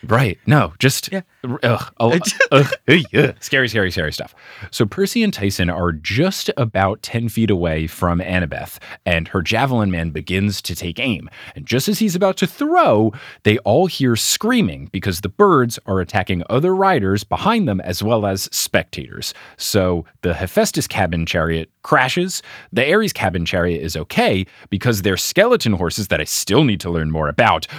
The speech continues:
Speaker 1: are just completely unbothered by all of the pecking,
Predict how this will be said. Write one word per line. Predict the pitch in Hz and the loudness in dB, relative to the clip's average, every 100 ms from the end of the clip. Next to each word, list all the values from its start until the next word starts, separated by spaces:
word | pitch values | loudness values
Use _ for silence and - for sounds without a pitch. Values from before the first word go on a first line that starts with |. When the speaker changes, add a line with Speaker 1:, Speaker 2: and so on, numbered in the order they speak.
| - | -4
Speaker 1:
are | 87 | -4
just | 87 - | -2 -4
completely | 87 101 95 92 | -2 0 0 0
unbothered | 85 85 82 82 80 | 0 0 0 0 -2
by | 82 | -2
all | 80 78 | -2 -6
of | - | -10
the | |
pecking, | - 208 - 90 | -4 -2 -2 -4